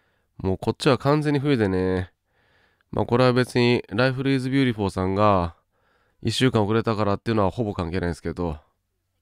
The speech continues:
そうなの？日射はだいぶ偏僻なところにあるんですね。さすが顧問だな。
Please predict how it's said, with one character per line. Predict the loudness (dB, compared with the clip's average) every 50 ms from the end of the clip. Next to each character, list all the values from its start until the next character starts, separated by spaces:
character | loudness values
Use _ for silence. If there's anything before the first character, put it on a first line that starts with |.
| _ _ _ _ _ _ _ _ _ _ _ _ _ _ _ _ _ _ _ _ _ _ _ _
そ | -2 2 4 4 4
う |
な | 4 2 0
の？ | 0 -4 -10 _ _ _ _ _ _ _ _ _ _ _ _ _ _ _ _ _ _ _ _ _ _ _ _ _ _ _ _ _ _ _ _ _ _ _ _ _ _ _ _ _ _ _ _ _ _ _ _ _ _ _ _ _ _ _ _ _ _ _ _ _ _ _ _ _ -6
日 | -2 0 0 2 0 0
射 | 0 0 2 2 4
は | 4
だ | 4 4 4 4
い |
ぶ | 4 4 6 6 6 6
偏 | 6 4 2 2 2
僻 | 0
な | 2 4 4 4 4 4 4 4 4 2 0 -2
と | -4
こ | -2 0
ろ | 2 2 2
に | 2 2 0 0 0 -2
あ | -2 -2
る | -2 -2
ん | -4
で | -6
す | -8 -6
ね。 | -4 -4 -2 -2 -2 -2 -2 -2 -4 -4 -6 -8 -10 _ _ _ _ _ _ _ _ _ _ -20 -20 _ _ _ _ _ _ _ _ _
さ | -6 -6 -4
す | 0 2
が | 2 2
顧 | 4 2
問 | 4 4 2 2
だ | 0
な。 | -2 -2 -2 -4 -6